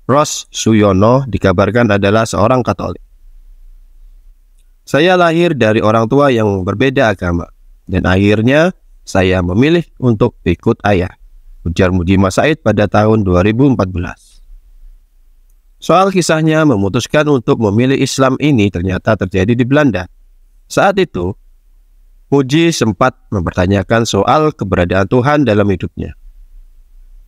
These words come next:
"Saya dapat ilhamnya di Belanda. Waktu saya berpikir,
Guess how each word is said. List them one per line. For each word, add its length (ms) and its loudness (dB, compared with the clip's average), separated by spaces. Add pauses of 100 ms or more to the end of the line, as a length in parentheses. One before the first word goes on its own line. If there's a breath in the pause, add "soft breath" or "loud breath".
(580)
"Saya 320 0
dapat 320 -2 (400)
ilhamnya 560 2
di 160 -4
Belanda. 400 0 (160)
Waktu 320 -4
saya 320 2
berpikir, 640 -4